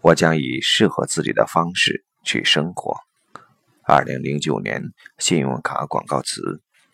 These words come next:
你还记得吗？当你十四岁时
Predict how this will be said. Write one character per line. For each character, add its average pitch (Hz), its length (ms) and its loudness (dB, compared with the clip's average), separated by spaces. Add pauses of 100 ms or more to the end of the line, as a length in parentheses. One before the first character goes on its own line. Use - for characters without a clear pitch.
(1600)
你 82 140 4
还 85 180 0
记 147 180 0
得 - 140 0
吗？ 50 140 2 (640)
当 78 180 4
你 65 160 0
十 - 240 4
四 117 200 4
岁 69 200 0
时 - 320 2